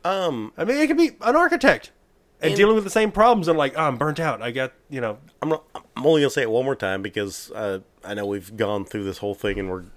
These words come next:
Speaker 1: kinda getting close to the end here. Um, it really sucks 'cause I know there's a lot of people out there that they are not close with their siblings.
Speaker 2: Mm-hmm.
Speaker 1: But even if they're not close to them,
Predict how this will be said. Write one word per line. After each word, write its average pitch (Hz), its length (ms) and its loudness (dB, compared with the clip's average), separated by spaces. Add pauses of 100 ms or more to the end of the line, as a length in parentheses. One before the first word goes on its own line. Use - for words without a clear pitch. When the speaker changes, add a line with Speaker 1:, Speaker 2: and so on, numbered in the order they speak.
(120)
Speaker 1:
kinda 101 200 -2
getting 95 200 -10
close - 420 -6 (160)
to - 100 -16
the 104 220 -8
end 156 160 -4
here. 104 320 -6 (480)
Um, 104 480 -4 (300)
it 113 120 -8
really 123 280 -4
sucks - 440 -6 (320)
'cause - 120 -10
I - 20 -2
know 107 160 -4
there's 98 300 -8
a 101 60 -10
lot 98 140 -2
of 92 80 -10
people 95 220 -10
out 87 140 -10
there 87 280 -6 (120)
that 90 260 -8 (100)
they 95 160 -4
are 92 140 -4
not 87 180 -10
close 107 320 -12
with - 100 -20
their 117 60 -6
siblings. 147 540 -6 (320)
Speaker 2:
Mm-hmm. 104 300 -10
Speaker 1:
But 117 220 -4 (760)
even 156 200 -2
if 147 80 -6
they're 131 100 -2
not 117 180 -4
close 143 440 -6
to 120 80 -12
them, 71 440 -12